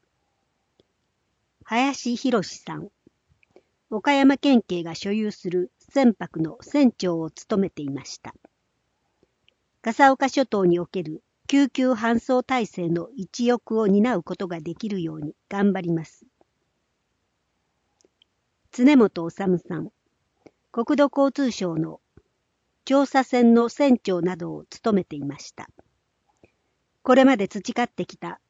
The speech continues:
船員としての経験と技術を生かして、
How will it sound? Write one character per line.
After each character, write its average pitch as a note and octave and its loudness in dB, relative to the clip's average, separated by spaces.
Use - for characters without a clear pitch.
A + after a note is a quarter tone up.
船 C4+ 8
員 B3+ 6
と B3+ -2
し - -10
て A#3+ 0
の F#3+ 4
経 G#3 -6
験 G3 -2
と - -12
技 B3+ 0
術 G#3+ -2
を D#3+ -6
生 D#3 -14
か E3 -8
し - -18
て、 - -18